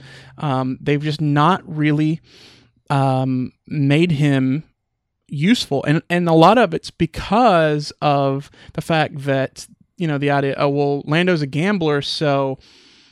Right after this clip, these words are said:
you know, it's, it should always be a gamble on using his stuff. But the, the problem is for strategy, that always ends up making him a little bit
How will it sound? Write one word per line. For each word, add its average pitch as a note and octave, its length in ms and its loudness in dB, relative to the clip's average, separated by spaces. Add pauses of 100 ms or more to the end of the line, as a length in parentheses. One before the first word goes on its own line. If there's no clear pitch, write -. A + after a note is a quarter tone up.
(280)
you D#3+ 120 -2
know, D3 160 2
it's, D#3 140 -4
it D#3 100 0
should E3 140 -2
always E3 360 4
be D3+ 440 -2
a C#3+ 60 -2
gamble D3 680 0 (420)
on C#3+ 180 -2
using C#3 280 -2
his B2+ 120 -6
stuff. A#3 380 0
But - 120 -8
the, E3+ 160 0
the D3+ 140 -2
problem D3+ 400 2
is C#3 200 -4 (100)
for C#3 340 -2 (400)
strategy, E3+ 840 0 (800)
that E3+ 240 2
always F3 340 2
ends D3+ 160 -2
up C3+ 140 0
making C#3+ 320 -2
him C#3+ 240 0
a C3 40 0
little C#3 300 0
bit C3+ 320 -2